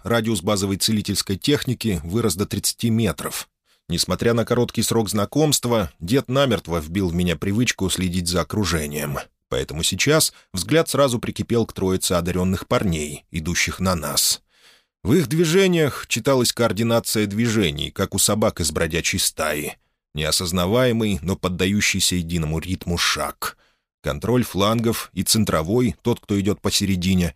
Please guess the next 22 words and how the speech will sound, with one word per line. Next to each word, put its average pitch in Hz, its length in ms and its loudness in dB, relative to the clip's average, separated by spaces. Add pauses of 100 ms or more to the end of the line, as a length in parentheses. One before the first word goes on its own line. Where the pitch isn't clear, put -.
(160)
краем 127 340 2
глаза 110 300 2
смотрит 95 420 -2
в - 40 -6
нашу 90 260 0
сторону. 76 580 -2 (400)
Одежда 151 520 2
у 151 80 4
всех 127 260 0
с - 60 -4
капюшоном. 80 800 -2 (280)
А 65 80 -6
на 76 140 -2
улице, 165 420 2
между 170 300 2
прочим, 165 520 2 (100)
жара 123 460 4
и 127 80 2
духота 120 540 0
под 82 200 -4
тридцать 85 400 -2
градусов. 82 760 0